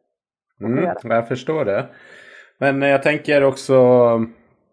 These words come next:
Speaker 2: när jag tänker på dig och ditt personliga varumärke och då framförallt från, från idrottskarriären, så känns det verkligen som en, en match made in heaven mellan Generation PEP och, <laughs> och din, din profil.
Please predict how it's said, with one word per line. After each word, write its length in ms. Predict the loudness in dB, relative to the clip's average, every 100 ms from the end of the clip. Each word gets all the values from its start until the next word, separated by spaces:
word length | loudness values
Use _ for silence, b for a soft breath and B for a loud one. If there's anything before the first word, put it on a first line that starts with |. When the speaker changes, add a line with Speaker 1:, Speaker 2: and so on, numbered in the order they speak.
| _ _ _
Speaker 2:
när 100 | -10
jag 80 | -8
tänker 220 | -8 -8
på 100 | -8
dig 320 | -2 0 2 0
och 60 |
ditt 180 | -2 -6
personliga 480 | -8 -4 -4 -2 -2
varumärke 600 | 0 0 2 0 0 -2
och 60 |
då 100 | -2
framförallt 480 | -2 -4 -2 -2 -2
från, 480 | -6 -4 -6 -8 -14
från 300 | -6 -6 -4
idrottskarriären, 1400 | -4 -4 -6 -6 -14 -6 -2 -2 -4 -2 0 2 2 -2
så 80 | -4
känns 240 | -10 -10 -2
det 60 |
verkligen 260 | -4 -2 -6
som 160 | -4
en, 220 | -4 -2 -2
en 840 | -2 -2 -4 -6 -6 -4 -4 -4 B B B B
match 380 | -2 -2 -6 -4
made 260 | -2 0
in 60 | 0
heaven 380 | 0 0 -2 -2
mellan 340 | -4 -4 -4
Generation 480 | -4 -4 -4 -6 -2
PEP 340 | -4 -4 -4
och, 320 | -2 -2 -2
<laughs> 100 | -2
och 120 | -2 2
din, 520 | 2 2 0 -2 -4 B B B -6
din 340 | 0 0 0
profil. 640 | -6 -4 -2 0 0 -2